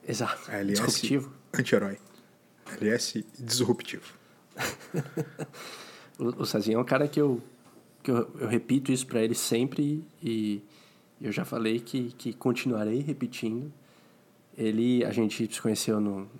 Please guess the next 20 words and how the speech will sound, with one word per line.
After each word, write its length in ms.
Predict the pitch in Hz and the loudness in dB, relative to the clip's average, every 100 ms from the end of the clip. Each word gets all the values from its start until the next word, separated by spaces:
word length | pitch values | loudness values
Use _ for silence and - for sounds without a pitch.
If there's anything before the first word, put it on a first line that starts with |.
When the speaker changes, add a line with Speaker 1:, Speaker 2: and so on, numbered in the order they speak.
| - | -16
Speaker 1:
no 60 | 107 | -6
colégio 720 | 113 110 104 107 139 139 107 - - - - - | -2 0 0 0 0 -2 -2 -10 -20 -20 -12 0
e 80 | 113 | 4
ele 120 | 110 | 4
era 180 | 113 127 | 4 4
um 100 | 139 | 4
dos, 440 | 143 143 - - - | 2 0 -4 -14 -8
um 100 | 123 | -4
dos 540 | 117 117 110 - - _ _ - | -2 -2 -4 -14 -20 _ _ -4
moleques 520 | 117 107 107 - - | 0 2 0 -2 -12
que 720 | - 135 131 135 127 123 107 - - - _ _ _ - - - - - - - | -4 0 2 0 -2 -4 -6 -12 -20 -20 _ _ _ -20 -20 -20 -20 -20 -20 -6
precisou 480 | 120 113 117 113 117 | -2 0 2 4 4
trabalhar 460 | 127 123 131 117 127 | 4 4 4 4 4
desde 280 | 123 127 | 4 4
cedo. 400 | 135 - 120 104 - - - - - _ - | 2 2 0 -2 -10 -20 -20 -20 -20 _ -2
Eu, 220 | 110 110 | 2 2
por, 240 | 110 139 | 2 -2
por 280 | 131 - 131 | -2 -4 -4
ter 160 | - 120 | 2 2
vindo 300 | 117 120 | 4 4